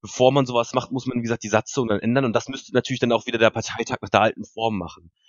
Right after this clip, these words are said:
Also so einfach, dass man eben, wie gesagt, man sammelt jetzt Unterschriften und dann wird sich das schon ändern. So ist es halt eben nicht. Das ist ja wie immer, wenn man versucht, den Weg an der Part-, an der Partei oder an den Parteistrukturen vorbeizumachen,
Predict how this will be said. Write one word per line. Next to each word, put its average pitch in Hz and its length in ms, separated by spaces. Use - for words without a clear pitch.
Also 107 120
so 110 220
einfach, 143 460
dass - 140
man 113 140
eben, 113 200
wie - 20
gesagt, 110 180
man 113 460
sammelt 113 240
jetzt 113 160
Unterschriften 143 680
und 120 80
dann 110 160
wird 120 140
sich - 100
das 117 120
schon 113 120
ändern. 123 240
So - 120
ist 131 120
es - 120
halt 120 160
eben 113 200
nicht. 117 280
Das 110 160
ist 127 100
ja 120 180
wie 127 100
immer, 135 280
wenn 117 100
man 117 140
versucht, 123 300
den 113 140
Weg 120 140
an 120 140
der 120 140
Part-, - 340
an 110 180
der 110 80
Partei 127 480
oder 120 140
an 110 60
den 107 140
Parteistrukturen - 600
vorbeizumachen, 107 800